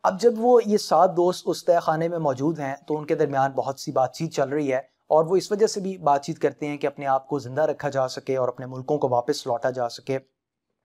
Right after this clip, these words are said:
अ, इसी दौरान, अ, वो उन वाक़यात का, अ, मुहर्रिकात का और अनासिर का जिक्र करते हैं, अ, जिन्होंने उनको मजबूर किया कि अपना वतन छोड़ के वो अफ़गानिस्तान आए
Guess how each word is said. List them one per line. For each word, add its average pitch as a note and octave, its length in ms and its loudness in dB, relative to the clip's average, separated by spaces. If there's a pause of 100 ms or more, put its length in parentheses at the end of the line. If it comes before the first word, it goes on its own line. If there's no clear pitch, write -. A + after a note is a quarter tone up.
(200)
अ, D#3 160 4
इसी G3 200 0
दौरान, E3 380 2 (380)
अ, - 20 4
वो E3 320 2
उन E3+ 420 -2
वाक़यात C#3+ 520 -2
का, C#3 360 -2 (240)
अ, C3+ 80 -6
मुहर्रिकात D3 760 0
का C#3+ 60 2
और C3+ 100 2
अनासिर D#3+ 480 -4
का F#3+ 80 0
जिक्र D3+ 280 -2
करते D3 300 -2
हैं, C3 240 -8 (260)
अ, C3+ 60 -4
जिन्होंने D#3+ 360 -4
उनको D#3+ 240 -4
मजबूर D3 400 -2
किया D#3 360 0 (120)
कि D3 80 -6
अपना D3 280 -2
वतन C#3+ 280 -2
छोड़ C#3 260 -2
के C#3 180 -2
वो C3 120 -6
अफ़गानिस्तान C3 760 -4
आए B2+ 220 -4